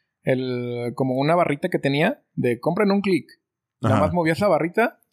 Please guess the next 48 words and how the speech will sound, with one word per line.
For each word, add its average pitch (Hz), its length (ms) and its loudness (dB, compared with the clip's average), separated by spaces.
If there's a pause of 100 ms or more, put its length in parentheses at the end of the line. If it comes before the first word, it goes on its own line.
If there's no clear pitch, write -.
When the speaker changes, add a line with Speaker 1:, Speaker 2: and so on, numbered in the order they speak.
(120)
Speaker 1:
y 143 120 0
ya 139 80 2
se 160 100 -4
Speaker 2:
Es - 20 -8
Speaker 1:
compraba. 143 300 4
Speaker 2:
bien 113 180 2
satisfactorio, 120 840 0
güey, 78 180 4
ese - 80 2
Speaker 1:
Güey, 165 240 0
Speaker 2:
pedo, - 240 0
güey. 50 120 0
Speaker 1:
¿cuál 151 140 0
satisfactorio? 190 580 0
No 226 120 4
sientes 233 360 0
nada. 240 600 2 (160)
Speaker 2:
¿Cómo 123 240 2
no? 151 420 0
Speaker 1:
Yo, 160 180 2
mm, 151 760 -2
nomás 160 280 2
moviéndole 247 440 4
ahí 269 320 0
y, - 20 4
Speaker 2:
Sí, 135 160 2
Speaker 1:
ay, 156 200 4
Speaker 2:
pues 151 200 0
eso, 143 300 0
eh, 143 120 2
precisamente, 143 600 0 (280)
as-, 127 160 0
por 135 160 2
eso 131 160 0
lo 147 60 2
diseñaron 123 420 2
así, 127 280 0
güey. 117 360 2 (680)
Para 120 240 0
que 120 80 -10
fuera 123 160 0
así 131 100 -4
como 123 160 0
que, 107 80 0
ah, 147 180 0
qué 170 120 -8
padre, 190 340 0
güey. 104 300 -2